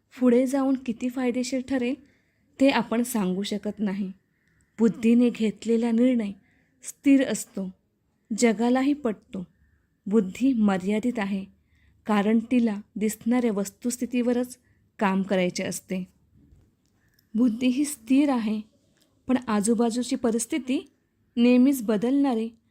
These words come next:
आणि अस्थिर असते. मग हा बुद्धीने घेतलेला निर्णय कसा काय स्थिर असू शकतो?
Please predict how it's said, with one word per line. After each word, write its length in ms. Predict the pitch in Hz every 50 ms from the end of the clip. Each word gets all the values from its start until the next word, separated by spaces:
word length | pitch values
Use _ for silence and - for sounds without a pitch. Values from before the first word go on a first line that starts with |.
| _ _ -
आणि 160 | 208 233 247 247 - -
अस्थिर 400 | 214 - - - - 254 208 190
असते. 460 | 185 - - _ - 202 190 185 _ _ _ _ _ _ _ _ _ _ _ _
मग 180 | 233 233 254 262 254
हा 100 | 254 294
बुद्धीने 580 | 277 226 226 240 185 185 - 247 269 277 285 277
घेतलेला 580 | 254 269 262 262 262 254 240 262 269 262 277
निर्णय 380 | 269 254 285 285 262 220 220 240 247 - _ _ _ _ _ _ _ _ -
कसा 280 | 277 269 262 - 302 311
काय 160 | 302 330 330
स्थिर 380 | 311 - - - 254 240 240 226
असू 180 | 220 - 220
शकतो? 480 | 214 - 247 220 - - _ - 208